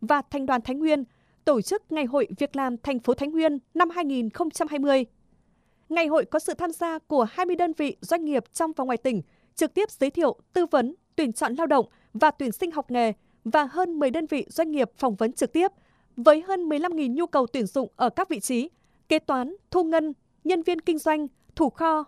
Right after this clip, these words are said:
bảo vệ, kỹ thuật viên, cơ khí, điện, điện tử, công nghệ thông tin, công nhân lắp ráp điện tử,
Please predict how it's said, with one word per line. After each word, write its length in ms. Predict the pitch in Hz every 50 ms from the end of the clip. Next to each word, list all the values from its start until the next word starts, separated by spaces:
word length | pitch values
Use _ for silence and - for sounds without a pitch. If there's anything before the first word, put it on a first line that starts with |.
| _ _
bảo 200 | - 240 262 240
vệ, 240 | 196 - 254 233 214 - _ _ _ _ _ _
kỹ 80 | - 349
thuật 240 | - 370 311 226 -
viên, 240 | 320 311 302 294 269 _ _ _ _ _ -
cơ 120 | 381 359 359
khí, 320 | - 302 269 247 269 359 415 _ _ _ -
điện, 220 | 240 254 294 269 196 _ _ _ _ -
điện 180 | 233 302 285 -
tử, 200 | - 269 247 196 - _ _ _ _ _ _ -
công 140 | 381 349
nghệ 120 | 339 330 208
thông 180 | - 311 339
tin, 260 | - - 320 320 302 285 - _ _ _ _ _
công 160 | - 381 349 339
nhân 140 | 359 339
lắp 140 | 330 381 392
ráp 240 | - - 381 415 -
điện 140 | 294 277 190
tử, 220 | - 277 247 190